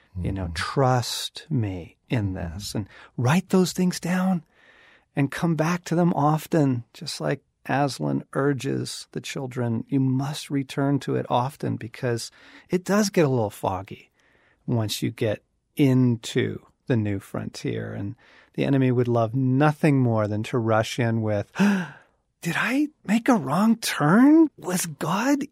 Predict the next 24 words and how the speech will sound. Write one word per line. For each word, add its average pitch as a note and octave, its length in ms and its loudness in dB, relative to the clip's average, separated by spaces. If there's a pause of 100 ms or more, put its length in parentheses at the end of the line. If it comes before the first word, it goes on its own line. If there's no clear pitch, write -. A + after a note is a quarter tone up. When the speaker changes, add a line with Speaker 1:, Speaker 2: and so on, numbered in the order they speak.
Speaker 1:
in B3 320 10
this?" C#4+ 580 8
You D3+ 180 -10
wanna F3 180 -2
be D#3 120 2
able D3 120 4
to C#3+ 60 -2 (100)
look C#3+ 140 -4
back B2 320 -2
and A#2+ 140 -2
go, A2 280 -4 (280)
"No, C3+ 760 6 (140)
he F3+ 440 4
spoke. - 960 2 (240)
Speaker 2:
Yes. - 560 -8 (100)
Speaker 1:
We F3 500 4 (100)
have D#3+ 540 4
this F3+ 380 4
written." C#3 640 2 (1000)
And C3+ 160 2
speaking D#3+ 400 6
about F#2+ 300 -8 (200)
the B2 180 -6
enemy, G2+ 500 -4